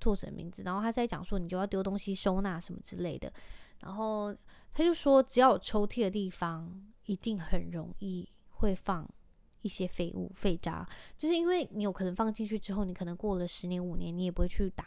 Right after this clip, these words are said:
开来看，除非是一些很重要的文件，你才有可能会用它。不然，我觉得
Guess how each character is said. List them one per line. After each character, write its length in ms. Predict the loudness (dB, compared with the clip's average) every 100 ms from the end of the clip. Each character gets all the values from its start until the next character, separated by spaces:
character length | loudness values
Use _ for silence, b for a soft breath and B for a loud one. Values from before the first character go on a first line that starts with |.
| -6
开 140 | -6
来 120 | -6
看， 220 | -6 -6 4
除 100 | 6
非 140 | 6
是 180 | 2 0
一 80 | 0
些 200 | -2 -4
很 160 | -4
重 180 | -2 0
要 140 | 0
的 60 | -2
文 200 | -4 -4
件， 180 | -4 -4
你 60 |
才 120 | -4 -8
有 100 | -6
可 120 | -6
能 120 | -2
会 80 | 0
用 120 | 0
它。 140 | -6
不 100 | 8
然， 120 | 8 8 B B B
我 140 | 8 12
觉 80 |
得 140 | 12